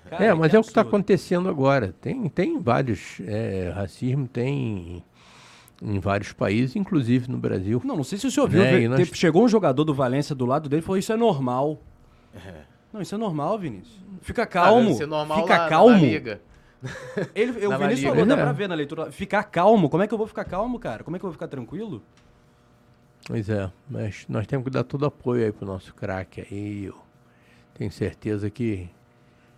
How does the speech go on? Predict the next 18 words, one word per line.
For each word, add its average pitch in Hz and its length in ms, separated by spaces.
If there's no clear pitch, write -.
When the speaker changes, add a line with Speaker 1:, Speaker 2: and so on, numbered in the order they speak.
Speaker 3:
né, 110 160
que 98 320
mesmo 104 340
de 110 120
longe 104 440
aqui, 110 320
o, 110 480
o, 110 40
ele 101 180
tá 104 200
sentindo 107 600
aí 95 160
o 92 60
nosso 95 280
carinho, 98 440
o 98 40
nosso 95 260
apoio. 95 400